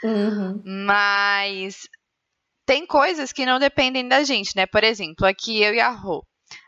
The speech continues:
Speaker 2: a gente tem o, a, a Slow e Go, né? Uma empresa juntas.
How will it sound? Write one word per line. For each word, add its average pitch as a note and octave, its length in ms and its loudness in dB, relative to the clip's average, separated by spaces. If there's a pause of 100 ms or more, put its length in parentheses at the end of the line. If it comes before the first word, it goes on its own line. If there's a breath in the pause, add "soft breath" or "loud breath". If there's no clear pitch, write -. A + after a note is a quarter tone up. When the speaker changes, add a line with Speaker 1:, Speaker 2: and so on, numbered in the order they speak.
Speaker 2:
a F3+ 200 0
gente G3 340 -6
tem G#3 200 -2
o, G#3+ 300 0
a, G3+ 460 2
a G#3 80 0
Slow G#3 260 0
e A3+ 80 0
Go, F#3+ 260 2
né? E3+ 140 2
Uma F3+ 140 -2
empresa A#3 560 2
juntas. E3 560 -8